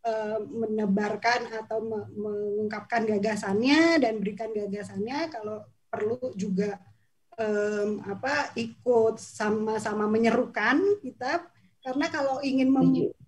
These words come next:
Speaker 1: perubahan itu setidak-tidaknya tuh perlu, em, apa, eh, cukup banyak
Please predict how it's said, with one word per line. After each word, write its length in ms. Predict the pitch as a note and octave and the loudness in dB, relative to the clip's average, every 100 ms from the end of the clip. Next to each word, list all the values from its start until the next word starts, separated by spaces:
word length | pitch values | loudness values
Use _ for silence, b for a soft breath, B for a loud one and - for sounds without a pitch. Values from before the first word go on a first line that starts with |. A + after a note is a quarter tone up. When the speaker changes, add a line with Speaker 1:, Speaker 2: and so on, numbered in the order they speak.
| _ | _
Speaker 1:
perubahan 840 | A#3+ - - A#3+ G3+ G#3 F#3 A3+ A3+ | -10 -8 -14 -10 -6 -4 -2 -2 -2
itu 220 | A3 A3 | -6 -6
setidak-tidaknya 960 | E4+ D4+ G#3+ G#3 - A3+ G#3 G3 B3+ C#4+ | -6 -4 -6 -8 -10 -8 -6 -6 -10 -10
tuh 160 | E4 | -10
perlu, 480 | E4 B3 A#3 C4+ C#4+ - _ _ _ _ _ | -8 -8 -6 -6 -6 -10 _ _ _ _ _
em, 720 | A3+ G#3+ G#3+ G#3+ G#3+ G#3+ G#3 - | -6 -4 -4 -4 -4 -6 -8 -8
apa, 460 | G#3 - C#4 C#4 - _ | -10 -6 -8 -8 -10 _
eh, 300 | G3+ G3+ G#3 - - - | -6 -2 -2 -4 -10 -16
cukup 260 | - G3 G3 | -10 -4 0
banyak 340 | G3 A#3 B3+ | 4 4 4